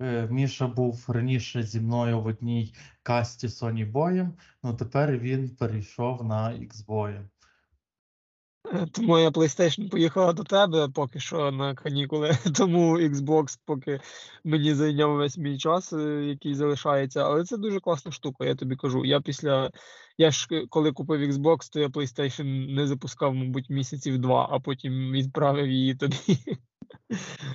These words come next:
Speaker 2: Але Xbox — це дуже зручно, насправді. Есочка, я, це моя версія портативної консолі. Я її просто вожу всюди з собою <laughs> в паху.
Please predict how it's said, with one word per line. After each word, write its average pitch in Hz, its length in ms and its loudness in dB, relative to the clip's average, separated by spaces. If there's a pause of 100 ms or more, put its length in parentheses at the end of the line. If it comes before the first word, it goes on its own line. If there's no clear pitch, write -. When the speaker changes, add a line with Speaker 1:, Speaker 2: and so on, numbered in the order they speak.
Speaker 2:
Але 147 280 0
Xbox — 147 460 0
це - 200 -12
дуже 143 280 -2
зручно, 143 460 -4
насправді. 143 580 -6
Есочка, 147 840 0
я, 156 460 6
це 165 200 2
моя 156 460 4 (160)
версія 156 520 0
портативної 147 800 0
консолі. 135 640 0
Я 147 200 0
її 143 240 0
просто 151 440 -2
вожу 147 360 2
всюди 139 340 -4
з - 100 -10
собою 147 420 4
<laughs> - 40 -14
в - 280 -12
паху. 185 400 -2